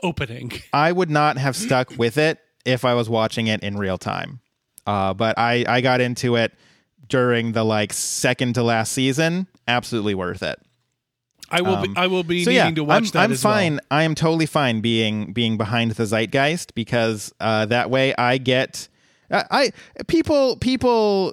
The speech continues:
Speaker 2: who are part of the zeitgeist and tweeting along with it and everything and being real happy about it, uh, I consider them the beta testers. Um, and then
Speaker 1: You know what? That's a fair point.
Speaker 2: if it, if it gets into production, uh,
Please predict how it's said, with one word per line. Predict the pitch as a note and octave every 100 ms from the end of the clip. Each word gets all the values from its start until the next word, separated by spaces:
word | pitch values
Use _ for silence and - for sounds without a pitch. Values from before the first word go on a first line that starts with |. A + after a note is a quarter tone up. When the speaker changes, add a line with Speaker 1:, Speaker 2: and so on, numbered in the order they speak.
| C#3+
Speaker 2:
who | G3 F#3
are | D#3
part | - - G3
of | E3+
the | D#3
zeitgeist | C3 C#3 A#2+ A#2+ A#2 A2 - -
and | A#2 A#2 A2+
tweeting | - E3+ D#3
along | D3 C3 B2+ A#2+
with | A#2
it | B2 A2+
and | A#2
everything | A2 A2+ - A#2 A2
and | G#2+
being | G#2+ A#2
real | A2+ A#2+ A2+
happy | A#2+ A2 A#2
about | G#2+ A2 G#2+
it, | G#2+ G#2+ - _ _ _ A2
uh, | A2+ A#2 A#2+ - - A3+ -
I | C4
consider | D4 D4 C#4+ B3
them | F#3 F3 D#3+
the | C3+
beta | A2 A#2 G#2 F#2+
testers. | F#2 - F2 - F2 D#2 D#2 G#2+ -
Um, | - G#2+ G#2 G2+ G2+ G#2
and | C3
then | C3+ D#3+ D#3+ D#3+ D#3+
Speaker 1:
You | A3+
know | E4
what? | G4 G#4 -
That's | E4
a | D4+
fair | G#3+ - G#3+ G#3+
point. | - G3+
Speaker 2:
if | A#3
it, | A#3 - _ _ _
if | G3 G#3+
it | A#3+ A#3+ F3
gets | G3+ G#3
into | G#3+ F#3+
production, | F3 F#3+ F#3+ G3 - G3+ G3+ G#3 G#3+
uh, | -